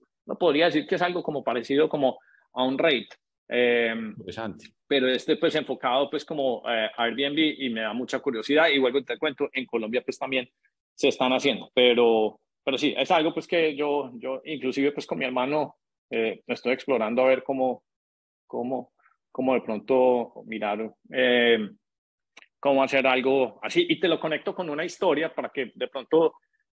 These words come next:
Speaker 1: Darío, lo, lo,
Speaker 2: Muy interesante.
Speaker 1: lo compartas aquí en, el, en los cards con el primer video que sacamos. Yo estoy pensando que eventualmente, este, ¿te acordás Adam Newman y su
Speaker 2: Sí, claro.
Speaker 1: fondo
Speaker 2: Sí,
Speaker 1: que
Speaker 2: claro, lo del
Speaker 1: levantó
Speaker 2: fondo. Sí, sí, sí.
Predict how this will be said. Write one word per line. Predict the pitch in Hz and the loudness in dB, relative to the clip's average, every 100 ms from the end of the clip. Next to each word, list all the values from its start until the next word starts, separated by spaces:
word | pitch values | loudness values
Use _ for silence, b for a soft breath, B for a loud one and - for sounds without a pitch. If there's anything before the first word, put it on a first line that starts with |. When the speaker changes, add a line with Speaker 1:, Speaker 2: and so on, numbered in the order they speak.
| _ | _
Speaker 1:
Darío, | 156 135 135 139 151 | 0 4 6 4 4
lo, | 139 131 123 120 117 | 2 4 4 0 -4
lo, | 113 110 107 | -8 -6 -6
Speaker 2:
Muy | 123 | -8
interesante. | - 104 101 87 _ | -8 -10 -12 -18 _
Speaker 1:
lo | 123 | -6
compartas | - - - 131 135 | -6 -6 -2 0 0
aquí | 156 165 | 0 0
en, | 160 160 | 2 0
el, | 160 | 0
en | 139 | -2
los | 135 120 | -2 -4
cards | - 143 139 - - _ | -2 2 2 -2 -20 _
con | 135 | -8
el | 123 | -6
primer | 143 127 123 | -4 -4 0
video | 139 151 147 | 2 2 2
que | |
sacamos. | 139 123 131 120 143 - _ _ _ _ _ | -4 -2 -2 -2 -2 -6 _ _ _ _ _
Yo | - 117 147 135 135 127 _ - | -20 0 4 6 4 2 _ -20
estoy | - 160 | 0 0
pensando | 165 170 165 160 165 | 2 0 0 0 0
que | - 143 135 | 0 -2 2
eventualmente, | 135 131 139 131 151 160 - 160 131 | 0 0 -2 -2 -2 -4 0 -2 -2
este, | 139 165 165 156 - | -6 0 2 2 -2
¿te | |
acordás | 143 131 131 139 | -4 -2 -4 -2
Adam | 156 160 160 | 0 0 -2
Newman | 165 160 156 156 151 | -6 -6 -4 -2 0
y | 131 123 | -2 -2
su | - | 0
Speaker 2:
Sí, | - | 0
claro. | 160 175 - | 4 4 4
Speaker 1:
fondo | - 156 156 147 - | 4 4 4 2 -4
Speaker 2:
Sí, | |
Speaker 1:
que | 135 | -2
Speaker 2:
claro, | 151 151 | 2 4
lo | 123 123 | 4 4
del | |
Speaker 1:
levantó | 135 135 | 4 2
Speaker 2:
fondo. | 135 131 139 - _ | -2 -4 -12 -20 _
Sí, | - 151 | -10 -6
sí, | 151 147 | -4 -4
sí. | 160 165 | -4 -6